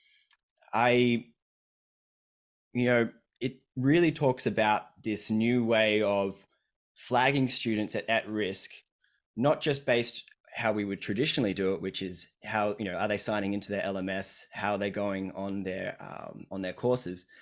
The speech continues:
That's sort of the typical way universities are doing it. But actually now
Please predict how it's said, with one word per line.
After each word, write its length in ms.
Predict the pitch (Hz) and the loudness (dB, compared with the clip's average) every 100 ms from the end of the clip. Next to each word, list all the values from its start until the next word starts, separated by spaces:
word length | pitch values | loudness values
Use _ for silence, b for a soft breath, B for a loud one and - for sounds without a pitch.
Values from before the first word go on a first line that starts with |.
| B B B | B B B
That's 160 | 135 139 | -2 2
sort 100 | 139 | 0
of 80 | 101 | 0
the 40 | |
typical 360 | - 160 160 120 | -2 -2 2 2
way 100 | 107 | 2
universities 680 | 104 98 101 - 98 98 - | 2 0 -2 -2 -6 -6 -8
are 100 | 92 | -10
doing 400 | 92 113 113 95 | -4 -2 0 -2
it. 180 | 98 b b b b _ | -6 b b b b _
But 200 | 127 - - - | -2 -2 -8 0
actually 400 | 139 160 160 131 | 0 2 4 4
now 480 | 113 107 104 101 | 6 4 4 2